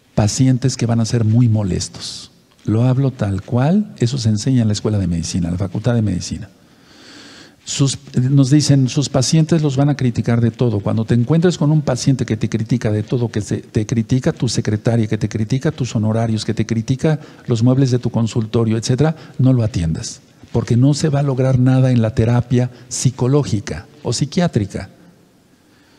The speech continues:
¿Cuál es la diferencia de un terapeuta con un consejero espiritual? Que debemos aguantar todo.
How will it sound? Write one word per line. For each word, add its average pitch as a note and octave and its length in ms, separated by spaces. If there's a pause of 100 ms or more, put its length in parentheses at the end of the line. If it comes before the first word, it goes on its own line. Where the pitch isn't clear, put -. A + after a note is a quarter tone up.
(680)
¿Cuál G2+ 320
es B2+ 100
la D3+ 100
diferencia C#3+ 460
de C#3+ 100
un D3 80
terapeuta C#3+ 600
con A#2 180
un A#2 100
consejero A#2 460
espiritual? A#2+ 760 (1600)
Que B2 160
debemos D#3+ 720 (760)
aguantar G#2 680 (920)
todo. F#2+ 400